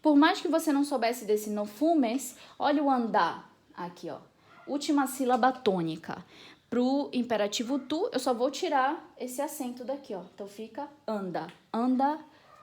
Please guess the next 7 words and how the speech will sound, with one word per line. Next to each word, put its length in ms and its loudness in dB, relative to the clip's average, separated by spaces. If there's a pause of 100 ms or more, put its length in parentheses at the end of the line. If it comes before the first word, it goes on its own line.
tu. 160 -8 (200)
Então, 220 -8
direto, 560 -8 (340)
letra 340 -8
B, 420 -8
alternativa 600 -10
correta. 560 -14